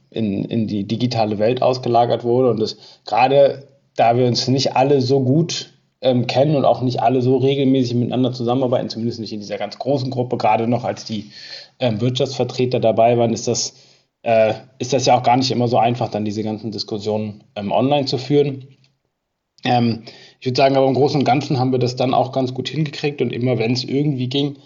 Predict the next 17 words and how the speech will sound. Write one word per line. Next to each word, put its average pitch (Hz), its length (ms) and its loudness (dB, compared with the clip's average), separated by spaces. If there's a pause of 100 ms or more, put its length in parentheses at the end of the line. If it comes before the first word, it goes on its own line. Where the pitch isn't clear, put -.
(400)
ähm, 113 520 0
haben 120 180 0
wir 131 80 4
uns 117 160 -2
auch - 120 0
dann - 160 -4
auch, - 360 -4
äh, 110 240 0 (120)
in, 107 400 -8
in 120 120 -4
größeren 113 380 0
Räumen 110 320 0
und 104 100 0
mit 101 140 -4
größeren 107 300 -4
Abständen 107 460 -6
getroffen. 123 560 -4